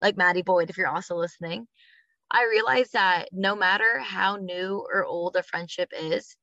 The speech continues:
you have to make sure that they're people that genuinely want what's best for you and don't belittle you out of jealousy, insecurity, or just a lack of regard or empathy. As I said, I hate change. I hate it. I hate it. I hate it.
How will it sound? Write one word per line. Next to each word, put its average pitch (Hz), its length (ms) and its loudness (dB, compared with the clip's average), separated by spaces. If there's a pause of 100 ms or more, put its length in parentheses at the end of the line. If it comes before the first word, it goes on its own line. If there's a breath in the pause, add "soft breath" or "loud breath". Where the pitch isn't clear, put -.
(440)
you 220 120 2
have 226 140 2
to 302 100 0
make 247 220 0
sure 202 180 -2
that 196 140 2
they're 196 120 0
people 196 320 -6
that 180 260 -2
genuinely 196 520 -4
want 170 440 -4 (140)
what's 175 240 -2
best 170 260 -6
for 175 120 -12
you 151 420 -6
and 180 420 -4 (400)
don't 262 280 2
belittle 214 380 2
you 202 180 0
out 185 160 0
of - 160 -8
jealousy, 190 640 -4
insecurity, 180 720 -4
or 180 220 -6
just 180 360 -2
a 190 100 0
lack 180 360 2
of 240 140 -6
regard 175 500 0
or 175 180 -2
empathy. - 540 -12 (200)
As 220 160 4
I 254 80 6
said, 226 240 4
I 196 240 4
hate 202 260 -2
change. 190 340 -6
I - 80 -4
hate 202 200 2
it. 220 100 -2
I 170 80 2
hate 202 200 0
it. - 60 -2
I 170 100 2
hate 208 240 0
it. 185 140 -2